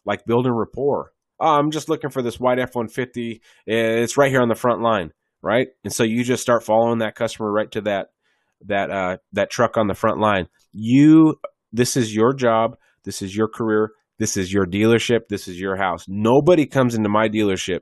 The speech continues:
and tells me how the process is gonna go. I stop 'em.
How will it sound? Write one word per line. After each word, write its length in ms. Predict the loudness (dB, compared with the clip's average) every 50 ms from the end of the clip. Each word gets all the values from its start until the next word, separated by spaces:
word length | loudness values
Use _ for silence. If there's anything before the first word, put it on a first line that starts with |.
| _ -10
and 160 | -12 -10 -8
tells 280 | -6 -4 -4 -4 -4 -4
me 360 | -4 -4 -2 -2 -4 -6 _ _ _ _ _ _ _ _ _ _ _ _ _ _ _ _ _ -6
how 140 | -2 -2 -2
the 100 | -2 -2
process 520 | 0 2 2 2 2 0 -4 -8 -8 -8
is 80 | -10 -8
gonna 240 | -6 -6 -6 -6 -4
go. 300 | -4 -2 -2 -4 -6 _ _ _ _ _ _ _ _ _ _ 0
I 160 | 2 2 2
stop 420 | 0 0 0 2 2 2 2 0
'em. 180 | -4 -4 -4